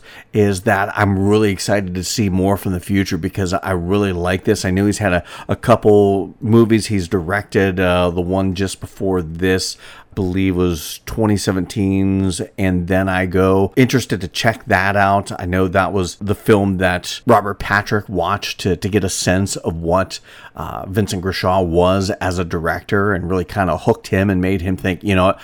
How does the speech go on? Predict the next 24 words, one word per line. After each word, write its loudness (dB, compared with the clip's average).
I 2
wanna 2
be 0
a -2
part 2
of -6
this, -4
this 0
film." 0
And 4
as 4
a 8
duo, 2
Robert 0
Allen -2
Dilts -2
and 0
Vincent -2
Grisha 0
as -4
the -2
writer 0
and -4
director, -2